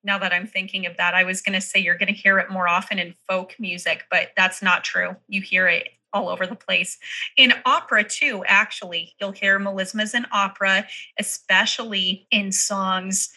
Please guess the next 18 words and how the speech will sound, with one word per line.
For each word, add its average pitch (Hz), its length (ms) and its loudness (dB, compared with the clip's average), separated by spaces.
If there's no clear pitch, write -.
that 214 160 4
are 196 120 2
sung 190 320 -4
by 180 580 0
a 202 160 4
type 202 340 0
of 202 100 -8
soprano 196 680 0
called 196 300 -4
a 185 40 -6
coloratura 190 880 -2
soprano. 247 760 -2
So 185 640 0
you 185 180 -6
have 180 260 2
songs 185 540 -6
like, 165 400 2
um, 185 600 -4